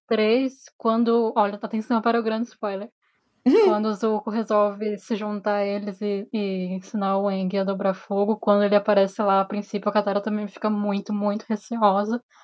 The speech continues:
Speaker 2: Tan,
Speaker 1: Com
Speaker 2: tan,
Speaker 1: razão.
Speaker 2: tan.
Speaker 1: Afinal, <laughs> afinal, ele ficou per-, perseguindo eles a vida toda.
Speaker 2: Durante a série
Speaker 1: E,
Speaker 2: inteira.
Speaker 1: enfim. <laughs> Sim,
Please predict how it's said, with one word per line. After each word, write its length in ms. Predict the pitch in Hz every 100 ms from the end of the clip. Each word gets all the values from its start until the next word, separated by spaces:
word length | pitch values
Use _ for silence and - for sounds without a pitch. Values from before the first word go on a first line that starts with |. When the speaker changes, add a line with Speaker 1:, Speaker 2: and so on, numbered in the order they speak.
| _
Speaker 2:
Tan, 200 | 226 240
Speaker 1:
Com 60 | 254
Speaker 2:
tan, 80 | 226
Speaker 1:
razão. 40 | 220 175 180 180
Speaker 2:
tan. 60 | 185 _ _ _ - -
Speaker 1:
Afinal, 440 | 277 254 233 220
<laughs> 360 | 285 277 320 - - - - 233
afinal, 560 | 233 233 220 220 240
ele 180 | 214 220
ficou 240 | - 226
per-, 220 | 208 226 226
perseguindo 500 | 220 233 208 214 208
eles 400 | 202 214 202 - _ -
a 120 | 208
vida 340 | 190 208 214 214
toda. 480 | 196 190 208 285 - _ 202
Speaker 2:
Durante 340 | 247 214 226
a 40 |
série 300 | 220 269 202 233
Speaker 1:
E, 80 |
Speaker 2:
inteira. 340 | 196 226 262 285 -
Speaker 1:
enfim. 340 | 202 - 190 -
<laughs> 320 | - 262 - _ _ -
Sim, 280 | 285 254